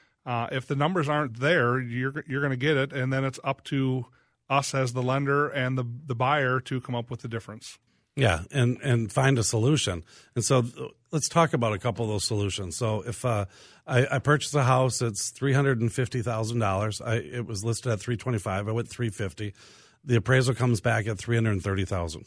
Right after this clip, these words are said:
Speaker 2: What are my options?
Speaker 1: So the twenty thousand dollar difference, the borrower could pay right out of their pocket.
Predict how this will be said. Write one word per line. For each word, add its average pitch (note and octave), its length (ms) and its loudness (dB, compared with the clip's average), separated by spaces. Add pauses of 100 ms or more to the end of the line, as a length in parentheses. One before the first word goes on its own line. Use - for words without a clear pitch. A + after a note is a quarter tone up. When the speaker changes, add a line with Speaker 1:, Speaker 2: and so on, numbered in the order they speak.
Speaker 2:
What A2 160 0
are A2+ 60 4
my G#2 160 2
options? - 480 -6 (420)
Speaker 1:
So G3 300 4
the F#3 100 2
twenty G3 320 -4
thousand F3 320 -2
dollar E3+ 240 2
difference, D3 540 -4 (160)
the C3 440 0
borrower B2+ 520 -2
could C#3 400 -6
pay C#3 220 -2
right B2 220 -2
out C3+ 120 -2
of C#3 40 -12
their D#3+ 120 -6
pocket. B2 480 -6